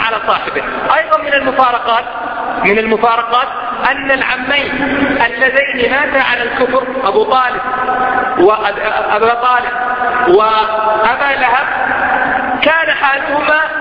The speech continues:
واحد في المشرق والآخر في المغرب. أبو لهب عبد العزى كان من أشد الناس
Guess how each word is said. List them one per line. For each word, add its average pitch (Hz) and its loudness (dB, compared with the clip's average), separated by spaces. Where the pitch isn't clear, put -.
واحد 269 0
في 254 -2
المشرق 269 -2
والآخر 262 0
في 240 2
المغرب. 226 0
أبو 302 0
لهب 285 2
عبد 262 0
العزى 254 0
كان 269 2
من 240 -2
أشد 240 -2
الناس 254 2